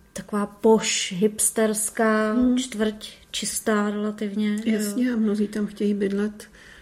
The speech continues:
Speaker 2: protože věří tomu, že povodňové zábrany by je před velkou vodou ochránily.
Speaker 1: Ochránily?
Speaker 2: Nevím, možná.
Speaker 1: Hmm, to je docela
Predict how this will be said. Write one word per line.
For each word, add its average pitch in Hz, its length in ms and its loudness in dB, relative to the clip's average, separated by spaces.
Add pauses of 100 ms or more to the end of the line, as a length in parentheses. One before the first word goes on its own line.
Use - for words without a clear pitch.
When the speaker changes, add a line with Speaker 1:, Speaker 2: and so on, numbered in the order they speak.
(180)
Speaker 2:
protože 208 400 -6
věří 202 380 0
tomu, 202 340 -2
že 208 160 -2
povodňové 202 760 -2 (180)
zábrany 190 720 -2 (540)
by 208 80 -2
je 190 100 0
před 190 460 -8
velkou 220 360 -6
vodou 214 260 -2
ochránily. 208 680 -6 (180)
Speaker 1:
Ochránily? 403 580 -2 (760)
Speaker 2:
Nevím, 208 580 -2
možná. 214 460 -4 (1000)
Speaker 1:
Hmm, 220 320 0
to - 80 -4
je 233 220 4
docela 269 600 2